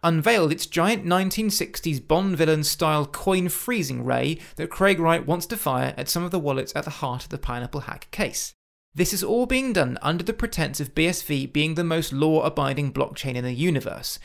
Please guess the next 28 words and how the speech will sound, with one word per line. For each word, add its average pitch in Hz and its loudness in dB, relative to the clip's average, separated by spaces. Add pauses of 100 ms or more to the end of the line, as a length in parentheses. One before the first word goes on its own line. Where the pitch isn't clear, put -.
(280)
which 165 -2
now 170 4
has 190 0
the 202 -2
power 156 2
to 143 -2
confiscate - -4
the 165 -6
coins 143 -2
of 147 -2 (100)
anyone 180 4
holding 131 0
them 135 -4
on 131 -6
the 123 -6
blockchain. - -2 (560)
Should - 0
some 160 0
coins 156 0
prove 156 0
to 151 -6
be 151 2
under 151 0
the 147 -2
illegal 156 2
stewardship 160 0
of 147 -4
someone 151 0